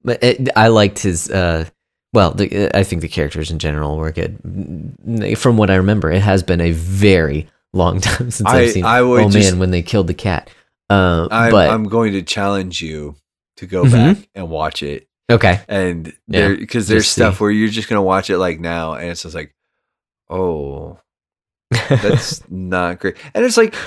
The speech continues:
Speaker 2: it's, it's very much a product of its time. That's what
Speaker 1: Yeah.
Speaker 2: I'll say.
Speaker 1: Yeah.
Speaker 2: Like,
Speaker 1: Totally.
Speaker 2: and I don't think it ages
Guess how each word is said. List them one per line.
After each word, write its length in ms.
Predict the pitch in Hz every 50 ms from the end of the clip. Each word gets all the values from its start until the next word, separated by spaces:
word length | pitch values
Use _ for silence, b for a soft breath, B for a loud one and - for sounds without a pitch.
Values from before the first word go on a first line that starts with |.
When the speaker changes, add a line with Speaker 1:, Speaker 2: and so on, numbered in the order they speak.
| B B B B _ _
Speaker 2:
it's, 260 | - 170 170 - - -
it's 220 | - 160 143 - -
very 300 | 117 110 131 135 135 139
much 200 | 131 131 123 -
a 60 | 117 98
product 400 | - 107 98 90 90 85 - 90
of 120 | 82 73
its 180 | 78 71 - -
time. 280 | - 73 62 52 50
That's 240 | - 82 80 - -
what 100 | 85 82
Speaker 1:
Yeah. 100 | 90 -
Speaker 2:
I'll 60 | -
say. 340 | - - 71 58 55 - - -
Speaker 1:
Yeah. 140 | - - -
Speaker 2:
Like, 400 | - 104 98 92 87 82 - -
Speaker 1:
Totally. 240 | - - 90 92 101 101
Speaker 2:
and 460 | 101 98 92 90 87 85 - - - _ _ _ _ _ _ _ _ _ _ _ _ _ _ _ -
I 80 | - 95
don't 260 | - 107 104 - -
think 180 | - 117 104 104
it 160 | 101 - _ -
ages 480 | 87 90 90 80 82 80 78 73 -